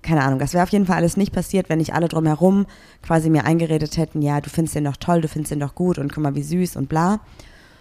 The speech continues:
Und weil du na-, weil ich natürlich auch damals, ähm, keine queeren Vorbilder hatte. Es gab keine Kinderbücher, es gab keine Serien, es gab keine Filme mit queeren Charakteren für Kinder,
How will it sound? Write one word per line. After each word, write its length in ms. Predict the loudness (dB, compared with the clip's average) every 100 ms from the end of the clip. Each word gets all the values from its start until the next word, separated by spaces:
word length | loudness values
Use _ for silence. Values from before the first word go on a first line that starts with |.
| -20 -4
Und 140 | 0 2
weil 100 | 2
du 80 |
na-, 160 | 2 0
weil 120 | -2
ich 80 | -2
natürlich 360 | -2 -2 -4 -4
auch 80 | -4
damals, 680 | 0 2 4 2 -2 -10 -16 _ _ -2
ähm, 420 | 2 4 2 0 -4
keine 340 | -2 2 4
queeren 320 | 2 -2 -2 -2
Vorbilder 420 | 0 2 2 0
hatte. 180 | -2 -6
Es 100 | -2
gab 200 | -2 0
keine 360 | 0 2 0 -2 -18 -20 -20 -10 2
Kinderbücher, 440 | 4 4 4 2
es 100 | 2
gab 160 | 0 0
keine 220 | 2 4
Serien, 300 | 4 4 2
es 100 | 2
gab 160 | -2 2
keine 200 | 0 2
Filme 260 | 2 4
mit 200 | 2 0
queeren 300 | 0 2 2
Charakteren 720 | 0 0 -2 0 2 4 2 -2 -8 -10
für 220 | 0 0
Kinder, 540 | 4 6 6 6 2